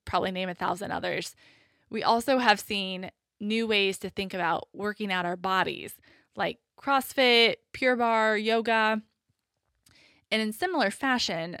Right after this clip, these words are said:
that is what Cladwell is doing. It's changing the way we think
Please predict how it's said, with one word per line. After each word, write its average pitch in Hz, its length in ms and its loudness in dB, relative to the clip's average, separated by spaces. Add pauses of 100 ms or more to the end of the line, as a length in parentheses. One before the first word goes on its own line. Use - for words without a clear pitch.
(140)
that 240 240 2
is 247 160 0
what 196 160 0
Cladwell 185 340 4
is 175 80 -4
doing. - 320 -8
It's - 180 -6
changing 269 420 0
the 226 80 2
way 202 200 -2
we 202 160 -10 (200)
think 233 300 -2